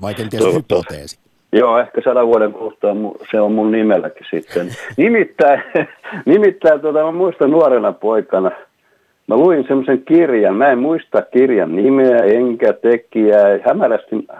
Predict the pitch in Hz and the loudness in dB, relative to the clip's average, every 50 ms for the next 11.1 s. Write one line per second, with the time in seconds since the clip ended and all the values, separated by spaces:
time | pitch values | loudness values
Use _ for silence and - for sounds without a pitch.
0 | - - - 101 107 107 107 101 107 110 107 - - 113 113 107 98 90 - - | -18 -14 -10 -6 -4 -2 -2 -2 -2 -2 -4 -2 0 0 2 2 2 0 -2 -4
1 | 95 98 98 98 101 101 92 87 85 - _ - - 76 78 85 87 - 120 117 | -2 0 0 2 0 0 -2 -4 -6 -12 _ -8 -6 -6 -6 -4 -2 -2 -2 -2
2 | - - - 208 - - 104 - - 104 92 - - - - - - _ _ _ | -2 -2 -2 -2 0 -2 -4 -2 0 0 0 0 -2 -4 -8 -10 -12 _ _ _
3 | - - - - - - - - - _ - 196 220 233 214 - - - - 190 | -20 -20 -20 -20 -20 -20 -20 -20 -18 _ -2 -2 0 0 -2 -2 -4 -6 -4 -2
4 | 226 240 226 202 156 135 151 190 190 175 156 147 - - 139 131 131 185 190 170 | -2 0 2 2 2 2 0 0 0 -2 -4 -6 -6 -4 -4 -2 0 0 0 0
5 | 147 156 180 214 226 170 127 104 98 90 85 - - - - 104 104 - - 104 | 0 0 0 0 0 0 0 2 2 0 -2 -4 -8 -8 -6 -6 -6 -4 -6 -8
6 | 104 - - 117 117 117 110 110 - - 117 110 - - _ _ _ _ _ _ | -8 -6 -4 -2 0 0 0 -2 -2 -2 -2 -2 -2 -6 _ _ _ _ _ _
7 | _ _ _ 123 123 123 120 120 104 - 175 196 170 139 117 101 92 - 127 127 | _ _ _ 0 0 2 2 0 0 0 -2 0 0 0 -2 -4 -4 -2 0 0
8 | 110 90 - _ _ - 50 50 - - - - - - 127 120 117 113 110 104 | 0 -2 -4 _ _ -8 -8 -8 -8 -10 -14 -18 -10 -6 -6 -4 -4 -4 -6 -6
9 | - - 101 95 - - 98 95 87 85 82 - - - - _ _ - - - | -4 -4 -4 -4 -4 -2 0 2 2 2 2 0 -2 -6 -14 _ _ -20 -20 -20
10 | - - - - _ - 120 120 113 - 113 120 120 - - _ - 123 120 131 | -20 -20 -20 -10 _ -4 -4 -2 0 0 0 0 0 -2 -8 _ 0 2 2 2
11 | 123 | 2